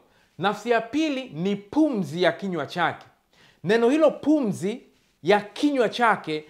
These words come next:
inarejea juu ya neno la Kiebrania ruach. Na ndio neno ambalo linafanana na neno Roho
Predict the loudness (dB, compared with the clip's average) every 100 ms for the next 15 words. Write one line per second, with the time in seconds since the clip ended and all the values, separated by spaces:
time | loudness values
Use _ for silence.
0 | _ _ -4 2 4 4 2 2 2 2
1 | 0 -4 -2 0 0 0 0 0 0 0
2 | -2 0 -2 -2 -2 -4 -4 -12 _ -6
3 | -2 4 4 4 -2 -12 -20 _ _ _
4 | _ _ _ _ _ 0 2 2 2 2
5 | 0 0 0 0 0 2 0 -2 -10 -6
6 | -4 0 0 -2 0 0 2 2 0 0
7 | -2 -2 -2 -2 0 0 0 -4 2 6
8 | 6 4 0